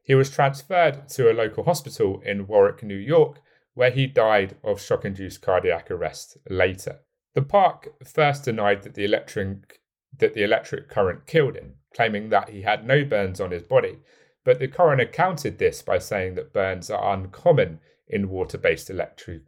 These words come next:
electrocution. For the duration of the investigation, the ride was emptied and closed. The extent of the exposed wiring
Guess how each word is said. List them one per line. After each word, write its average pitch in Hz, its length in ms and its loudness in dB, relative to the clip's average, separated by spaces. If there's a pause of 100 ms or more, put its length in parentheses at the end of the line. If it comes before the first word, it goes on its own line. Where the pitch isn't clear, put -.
electrocution. - 800 -4 (300)
For 143 300 2
the 143 240 0
duration 143 560 -2
of 113 100 -2
the 117 80 -4
investigation, 117 960 -2
the 135 100 -10
ride 156 280 2
was 117 220 -6
emptied 113 500 -4
and 95 240 -14
closed. 98 640 -2 (720)
The 123 60 4
extent 156 500 0 (140)
of 110 120 4
the 107 100 -2
exposed 104 500 -2
wiring 113 520 0